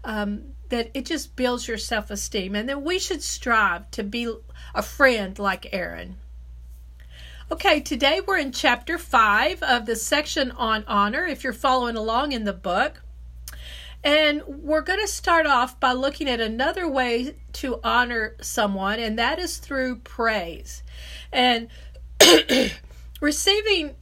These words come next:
uh, praise, sincere praise, can help us, uh,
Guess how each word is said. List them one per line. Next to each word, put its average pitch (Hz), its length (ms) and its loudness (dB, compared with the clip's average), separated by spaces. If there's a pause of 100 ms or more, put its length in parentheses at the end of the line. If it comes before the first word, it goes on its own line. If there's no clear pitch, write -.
uh, 233 320 0 (680)
praise, 247 600 2
sincere 359 680 -2
praise, 226 500 -2
can 247 280 -8 (260)
help 392 400 2 (100)
us, 220 640 0 (540)
uh, 208 260 0